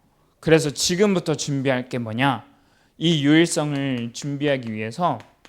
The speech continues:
전문성을 갖춰야 돼요. 이게 우리 랩런트들이 아, 중학교 들어가기 전에 딱 세팅돼 있다.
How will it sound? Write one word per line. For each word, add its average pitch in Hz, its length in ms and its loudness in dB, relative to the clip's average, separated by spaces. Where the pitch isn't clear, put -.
전문성을 135 800 0
갖춰야 104 460 -12
돼요. - 180 -20
이게 202 300 10
우리 151 280 8
랩런트들이 165 960 0
아, 110 400 -4
중학교 220 460 8
들어가기 170 480 8
전에 131 420 0
딱 180 220 0
세팅돼 202 600 0
있다. - 380 -10